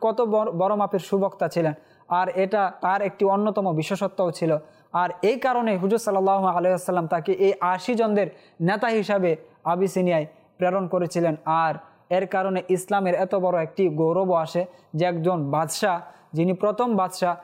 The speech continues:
ইসলামের মধ্যে আশ্রয় গ্রহণ করেন, ইসলামের সুশীতল ছায়ায়, আহ, আশ্রয় নেন। সুতরাং জাফর বিন আবি তালিব রাদিয়াল্লাহু তাআলা আনহুর ভূমিকা এরকম ছিল। আমরা শুনেছি যে তার একটি অন্যতম বিশেষত্ব বা উপাধি ছিল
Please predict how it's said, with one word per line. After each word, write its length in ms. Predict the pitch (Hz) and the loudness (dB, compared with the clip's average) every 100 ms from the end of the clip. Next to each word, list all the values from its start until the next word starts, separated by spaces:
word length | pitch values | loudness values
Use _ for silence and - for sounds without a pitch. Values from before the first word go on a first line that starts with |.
| - | -4
ইসলামের 400 | 170 160 190 185 | -4 -2 -2 0
মধ্যে 360 | 170 156 151 180 - _ | 0 0 0 -2 -6 _
আশ্রয় 360 | 156 156 196 185 | -6 -4 0 0
গ্রহণ 280 | 165 165 165 | 0 -2 0
করেন, 280 | 165 151 147 | 0 0 -4
ইসলামের 360 | 160 151 185 160 | -8 -4 -2 -2
সুশীতল 500 | - 170 180 185 165 | -2 -6 -4 -4 -4
ছায়ায়, 380 | - 165 160 147 - - _ _ - | -2 -2 -2 -4 -10 -20 _ _ -4
আহ, 500 | 156 151 147 - 160 | 0 0 -2 -4 -4
আশ্রয় 340 | 160 - 170 | -4 -2 0
নেন। 220 | 156 139 - _ _ _ | 0 -2 -8 _ _ _
সুতরাং 420 | - 185 196 185 180 - _ | -2 0 2 0 -4 -18 _
জাফর 360 | 160 180 175 214 | -2 -2 0 -2
বিন 140 | 208 | 0
আবি 160 | 190 170 | 0 0
তালিব 300 | 175 196 202 | 0 0 2
রাদিয়াল্লাহু 340 | 180 175 170 | 0 0 0
তাআলা 220 | 170 170 170 | 0 0 0
আনহুর 280 | 175 208 202 160 | 0 -4 -4 -2
ভূমিকা 400 | 165 185 208 220 - - - | 0 0 0 -2 -8 -8 0
এরকম 400 | 202 208 202 175 | 2 2 0 -4
ছিল। 260 | - 143 139 - _ _ _ _ _ _ _ _ _ _ _ _ _ _ _ _ _ | -2 -2 -4 -10 _ _ _ _ _ _ _ _ _ _ _ _ _ _ _ _ _
আমরা 420 | 185 220 247 247 240 - _ _ _ | -2 0 2 0 -4 -18 _ _ _
শুনেছি 580 | - 214 233 226 208 202 | -2 2 2 0 0 0
যে 420 | 165 165 165 156 - - | 2 2 2 2 -2 -4
তার 220 | 175 190 | -2 0
একটি 320 | 175 165 208 | -2 -2 0
অন্যতম 480 | 190 190 185 180 175 | 0 0 -2 0 0
বিশেষত্ব 460 | 160 208 196 185 175 | 0 0 -4 -2 0
বা 80 | |
উপাধি 360 | 170 180 208 196 | 2 2 2 0
ছিল 240 | - 180 | 0 0